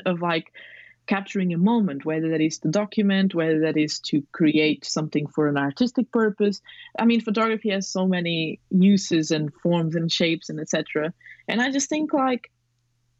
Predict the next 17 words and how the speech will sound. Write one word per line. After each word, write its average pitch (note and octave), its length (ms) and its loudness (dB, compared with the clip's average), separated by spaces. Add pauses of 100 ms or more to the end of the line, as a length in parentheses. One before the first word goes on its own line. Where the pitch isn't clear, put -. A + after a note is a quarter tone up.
(800)
I B3 140 -2
want B3 380 0
to G#3+ 220 0
kind G3 240 -2
of, F#3+ 100 -2
like, F3 280 -2
bring E3+ 420 -2
that D#3 300 -2 (1120)
to B3+ 120 0
the G#3 80 0
table, D#3 400 -2
because F#3+ 480 -2 (400)
for A#3 80 2
me, C#4 200 4
it's C4+ 140 -6
really C4 280 2
important G3 680 2